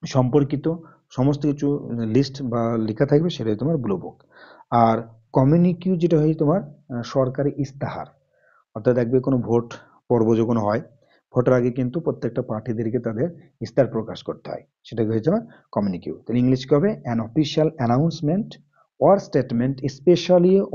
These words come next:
one made to the media, এবং অবশ্যই সেটা মিডিয়ার মাধ্যমে সেটা মানে প্রকাশ করতে হবে, এটা অর্থাৎ সরকারি ইস্তাহার যেটা। তাহলে আমাদের যেটা কারেক্ট আনসার হয়ে গেল, এটা হচ্ছে তোমার বিপ, অর্থাৎ বি হবে কারেক্ট আনসার। চব্বিশ নম্বর হচ্ছে ভালগার।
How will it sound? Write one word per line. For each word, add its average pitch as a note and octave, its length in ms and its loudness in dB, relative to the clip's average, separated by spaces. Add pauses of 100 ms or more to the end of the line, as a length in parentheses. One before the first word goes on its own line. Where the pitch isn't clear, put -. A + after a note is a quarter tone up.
(160)
one D3 180 4 (100)
made C#3+ 220 2
to C3 100 0
the F3+ 160 2 (260)
media, B2+ 340 0 (340)
এবং A#2 180 -2
অবশ্যই C#3+ 380 -2
সেটা C#3+ 140 -4
মিডিয়ার A#2+ 340 0
মাধ্যমে A2+ 400 -2 (520)
সেটা C#3+ 300 -4 (320)
মানে G#2 220 -6
প্রকাশ B2 360 -2
করতে - 280 -10
হবে, - 100 -14 (720)
এটা B2 200 2
অর্থাৎ C#3 220 2
সরকারি B2 440 0
ইস্তাহার D#2 380 -10
যেটা। - 220 -14 (200)
তাহলে A#2+ 160 2
আমাদের B2+ 260 2
যেটা D3 180 -2
কারেক্ট C#3+ 300 2
আনসার D#3 260 0
হয়ে E3 80 2
গেল, G3 100 2
এটা - 500 -8
হচ্ছে G#3 220 -6 (300)
তোমার A#2 180 -2 (100)
বিপ, A2+ 400 0 (200)
অর্থাৎ A#2 280 0
বি G#2 200 0
হবে G2+ 180 -2
কারেক্ট - 300 -8
আনসার। - 300 -16 (720)
চব্বিশ E3+ 280 2
নম্বর G3 180 -2
হচ্ছে F#3+ 240 0
ভালগার। G#2 480 -2